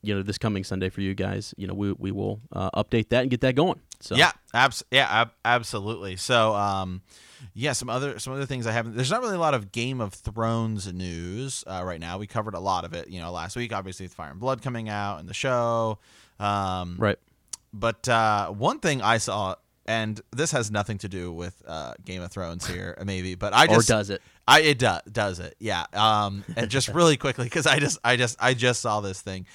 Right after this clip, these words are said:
Speaker 2: The cow, that, like, six
Speaker 1: I
Speaker 2: foot tall cow.
Speaker 1: I don't know, man.
Speaker 2: If
Speaker 1: I,
Speaker 2: you guys haven't
Speaker 1: I
Speaker 2: seen this, just go on YouTube and type in six foot cow. Ah, it's crazy. So
Speaker 1: Yeah, Sir Matt just sent it to me, and I, I was like, "That can't be real. There's, somebody's gonna be dressed up in that thing. That can't be real." <laughs>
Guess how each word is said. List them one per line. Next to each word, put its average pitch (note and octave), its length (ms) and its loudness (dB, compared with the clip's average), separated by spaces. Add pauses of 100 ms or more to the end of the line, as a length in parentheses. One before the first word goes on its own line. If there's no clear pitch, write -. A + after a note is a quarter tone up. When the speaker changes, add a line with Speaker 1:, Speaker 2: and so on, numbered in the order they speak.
(380)
Speaker 2:
The B2 160 0
cow, D3 800 4 (720)
that, C#3+ 160 -2
like, C#3+ 200 2
six - 380 -2
Speaker 1:
I A2 80 2
Speaker 2:
foot D#3+ 180 0
tall D3+ 300 4
cow. C3 600 0 (920)
Speaker 1:
I G2+ 140 -2
don't G#2+ 180 -2
know, G#2 240 0
man. G#2 400 -2
Speaker 2:
If A#2 60 2
Speaker 1:
I, A#2 120 6
Speaker 2:
you A#2 40 4
guys - 160 8
haven't F#3 240 6
Speaker 1:
I - 20 2
Speaker 2:
seen C3 200 2
this, A2+ 180 -2
just - 220 -2
go A3 140 6
on F#3+ 100 2
YouTube C3 340 -2
and A2 80 -6
type A2+ 220 -2
in G#2 100 -6
six - 240 -4
foot - 160 -8
cow. F#2+ 340 0
Ah, C#3+ 240 8
it's D3+ 120 2
crazy. - 560 -2 (220)
So A2 540 6 (720)
Speaker 1:
Yeah, A2 180 4
Sir D3 180 4
Matt C3+ 180 4
just A#2+ 160 0
sent A2 140 6
it G#2 100 -2
to A2+ 140 2
me, G#2+ 100 2
and G#2+ 140 -2
I, A2+ 260 0
I A2 60 -2
was G#2+ 120 0
like, G#2+ 180 -4
"That A#2+ 180 2
can't A2+ 200 2
be G#2 120 -2
real. G#2+ 360 -6
There's, B2 160 -2
somebody's D3 240 6
gonna A#2+ 120 4
be A#2 40 4
dressed A2 300 -2
up G2+ 140 0
in G#2+ 100 0
that G2+ 220 -2
thing. A2 140 -2
That A2+ 200 0
can't G#2+ 260 -2
be G#2 120 -4
real." G#2+ 680 -4
<laughs> - 40 -20